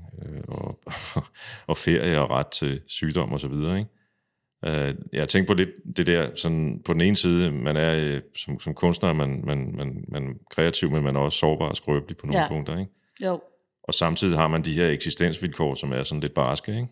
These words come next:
Speaker 2: Jo.
Speaker 1: Kan, kan det være svært at få de to ting til at sådan at gå hånd i
Speaker 2: Ja,
Speaker 1: hånd?
Speaker 2: ja, det er det da. Øh... Altså, og jeg vil sige, det,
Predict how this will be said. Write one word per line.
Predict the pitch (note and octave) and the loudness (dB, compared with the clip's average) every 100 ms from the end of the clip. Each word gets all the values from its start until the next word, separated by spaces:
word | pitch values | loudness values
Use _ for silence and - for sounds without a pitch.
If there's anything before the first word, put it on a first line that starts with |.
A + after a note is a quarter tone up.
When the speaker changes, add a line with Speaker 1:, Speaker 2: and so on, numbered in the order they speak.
| - | -4
Speaker 2:
Jo. | G3+ E3+ - | -2 -2 -4
Speaker 1:
Kan, | - - | -6 -4
kan | - | -2
det | D#2 | 0
være | D2+ D2 | 0 0
svært | - E2 - | -2 -4 -6
at | - | -10
få | - | -14
de | D#2+ | -12
to | - - | -12 -10
ting | F2 - | -10 -10
til | |
at | - | -10
sådan | E2 D#2 | -8 -8
at | D#2+ _ - | -10 _ -8
gå | - | -2
hånd | F#3+ | 4
i | |
Speaker 2:
Ja, | F#3+ | 6
Speaker 1:
hånd? | G3+ | 6
Speaker 2:
ja, | F#3+ G3 F#3+ | 6 2 0
det | G3 | 0
er | F#3+ | 2
det | G#3+ | 0
da. | F#3+ - - - - - G#3+ G#3 F#3 F#3 E3 D#3+ D#3 | -2 -6 -14 -20 -20 -6 4 6 8 8 6 4 0
Øh... | D3+ _ _ _ _ - | -4 _ _ _ _ 0
Altså, | F#3 F#3 E3 - F#3+ | 2 2 -4 -2 0
og | |
jeg | F#3+ | 2
vil | F3+ | 2
sige, | A3 G#3 | 4 4
det, | G#3 G3 G3 | 6 4 4